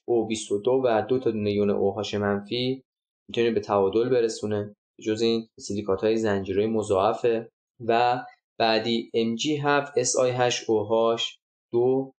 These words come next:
نوع دیگه هستش و بقیه موارد. سیلیکات ورقه‌ای هم ما می‌تونیم داشته باشیم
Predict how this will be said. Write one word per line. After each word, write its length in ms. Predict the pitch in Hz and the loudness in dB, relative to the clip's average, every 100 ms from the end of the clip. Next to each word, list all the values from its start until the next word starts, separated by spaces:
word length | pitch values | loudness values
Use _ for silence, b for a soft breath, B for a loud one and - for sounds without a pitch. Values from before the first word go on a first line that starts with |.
| _ | _
نوع 240 | 117 123 131 | -2 0 0
دیگه 240 | 117 127 | 0 0
هستش 720 | 135 - - 147 143 143 - - 131 | 2 0 0 2 2 -2 -6 -6 -2
و 380 | 113 113 110 110 - - | 2 4 2 -2 -14 -10
بقیه 280 | 98 87 82 | -8 -6 -6
موارد. 300 | 65 58 - _ _ _ _ - | -6 -8 -12 _ _ _ _ -6
سیلیکات 460 | - 170 180 202 | -2 0 2 2
ورقه‌ای 640 | 214 180 131 120 117 120 139 | 2 2 2 2 2 2 2
هم 100 | 143 | 2
ما 100 | 131 | 2
می‌تونیم 560 | 131 131 127 123 123 | 0 -2 -4 -4 -6
داشته 320 | - 101 - 104 | -4 -4 0 0
باشیم 400 | 98 - 92 | 0 -2 -8